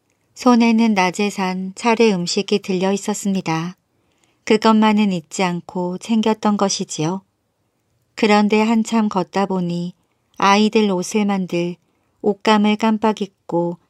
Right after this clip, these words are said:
사지 않은 것이 생각났습니다. "어떡하지? 아이들이 새 옷을 해달라고 성화일 텐데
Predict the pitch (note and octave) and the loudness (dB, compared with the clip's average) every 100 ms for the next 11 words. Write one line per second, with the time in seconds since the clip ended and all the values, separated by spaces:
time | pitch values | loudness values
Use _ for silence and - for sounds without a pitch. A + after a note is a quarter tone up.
0 | _ - - A3+ A3 G#3 E3+ G3 G#3 G3+ | _ -8 0 2 4 0 0 -2 -2 -2
1 | - E3+ G#3 G3 G3+ G3 G3 G3 F#3+ E3 | -2 -4 -2 -2 -2 -2 -4 -4 -4 -4
2 | D#3+ E3+ - _ _ _ _ _ _ _ | -6 -6 -12 _ _ _ _ _ _ _
3 | _ _ - F3+ F3 F3+ - E3+ - F3+ | _ _ -4 -2 -2 -4 -4 -10 -6 -8
4 | F#3+ _ _ _ - G3 G3+ G#3+ A3 G#3+ | -8 _ _ _ -2 2 4 4 2 2
5 | G#3 A3 G#3 G#3 - G3+ G3 G3 F#3+ F#3 | -2 0 0 0 0 -2 -2 -2 -2 -2
6 | F#3+ G3 G3 F#3 F3+ F3+ - F3 D#3+ F3 | -4 -6 -4 -2 -2 -4 -6 -8 -4 -6